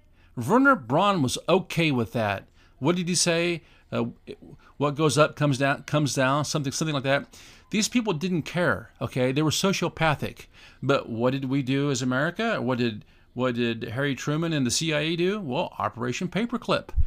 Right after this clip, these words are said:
We went over there, we rounded up these Nazis, and we brought them in, and we flooded our missile and rocket program with these guys because we felt like our guys were too dumb to do the work. Could that,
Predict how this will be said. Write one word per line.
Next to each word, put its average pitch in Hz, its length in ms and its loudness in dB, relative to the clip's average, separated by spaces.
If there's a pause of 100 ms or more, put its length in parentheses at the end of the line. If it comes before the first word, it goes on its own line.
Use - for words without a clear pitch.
(280)
We 135 140 2
went 143 220 2
over 156 200 0
there, 208 140 0
we 160 100 -2
rounded 113 400 -2
up 139 100 -6
these 131 200 -4
Nazis, 143 500 -2 (120)
and 123 160 0
we 120 100 2
brought 107 340 -2
them 151 180 -2
in, 170 300 -4 (440)
and 127 340 0
we 123 280 2
flooded 123 680 -2
our 127 340 0
missile 147 420 -2
and 151 140 -2
rocket 180 280 -2
program 127 380 0
with 107 120 -6
these 107 160 -2
guys 107 280 -2
because 123 340 -4
we 139 100 -2
felt 143 280 -4
like 131 260 -2
our 147 140 0
guys 151 280 -4
were 131 80 -6
too - 140 -6
dumb 143 280 -4
to 127 60 -8
do 147 120 -4
the 139 80 -6
work. 175 400 -6 (800)
Could 156 220 0
that, 135 280 0